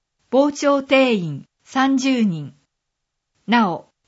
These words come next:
開会後も定員に空きがあれば傍聴可能。申し込み、当日、区議会事務局へ。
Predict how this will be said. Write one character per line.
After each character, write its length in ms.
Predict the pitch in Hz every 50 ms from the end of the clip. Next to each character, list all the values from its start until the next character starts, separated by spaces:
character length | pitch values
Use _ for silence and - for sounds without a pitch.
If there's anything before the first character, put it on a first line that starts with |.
| _
開 260 | - 262 269 285 285 -
会 260 | 285 262 254 262 254
後 140 | 233 233 226
も 160 | 220 208 214
定 400 | 208 - 254 262 269 269 277 285
員 240 | 277 269 269 262 254
に 140 | 240 233
空 140 | 220 202 202 196
き 160 | - 269 269
が 160 | 262 254 262
あ 100 | 269 269
れ 140 | 254 220 202
ば 180 | - 160 160 -
傍 200 | 185 202 226 220
聴 320 | 226 - 226 202 190 185
可 200 | - - 190 180
能。 440 | 180 180 170 165 160 151 143 - - _ _ _ _ _ _ _ _ _ _ _ _ _ _ _ _ _ _ _ -
申 220 | 208 240 262 277
し 140 | 269 - -
込 160 | - 240 233
み、 280 | 214 208 208 190 - _ _ _ _ _ _ _ _ _
当 220 | - 269 269 277
日、 540 | 269 - 240 226 233 - - 208 190 - - _ _ _ _ _ _ -
区 100 | 247 247
議 180 | 294 311 285
会 280 | - 269 226 196 180 165
事 140 | 156 180 196
務 120 | 220 240
局 340 | 233 247 214 - - 185 165
へ。 240 | 156 143 - -